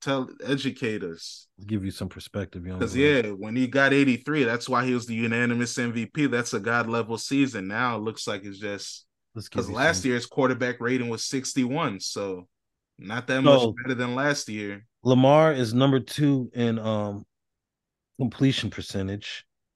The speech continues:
Speaker 1: That's
Speaker 2: Tua
Speaker 1: good.
Speaker 2: has seventy-one point two. Lamar has seventy-one percent.
Speaker 1: How much
Speaker 2: Um,
Speaker 1: yards per pass does Tua have? Lamar has eight yards, eight point one yards per pass attempt.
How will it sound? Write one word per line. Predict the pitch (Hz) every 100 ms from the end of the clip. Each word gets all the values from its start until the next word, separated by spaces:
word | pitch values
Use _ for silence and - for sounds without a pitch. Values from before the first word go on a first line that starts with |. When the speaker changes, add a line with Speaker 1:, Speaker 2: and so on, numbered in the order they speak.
| _
Speaker 1:
That's | 113 -
Speaker 2:
Tua | - 135 127
Speaker 1:
good. | 110 - -
Speaker 2:
has | 127
seventy-one | - 131 123 120 120 117
point | 107 117 107 -
two. | 127 113 104 - _ _ _
Lamar | 107 107 113 113 107
has | 104 98 - -
seventy-one | - - 110 101 101 107 110
percent. | - - 92 98 - _ _ _ -
Speaker 1:
How | 120
much | 139 107 104
Speaker 2:
Um, | 104
Speaker 1:
yards | 120 123 131 127
per | - 117
pass | - 127 127 -
does | 110 104
Tua | - 139 127 110
have? | 107 95 85 80
Lamar | 90 101 104 123 127
has | 123 110 -
eight | 107 123
yards, | 107 107 101 101 -
eight | 117 131 -
point | 131 117
one | 110 117 120
yards | 110 104 104 -
per | - 98
pass | - 110 110 -
attempt. | 92 - 98 87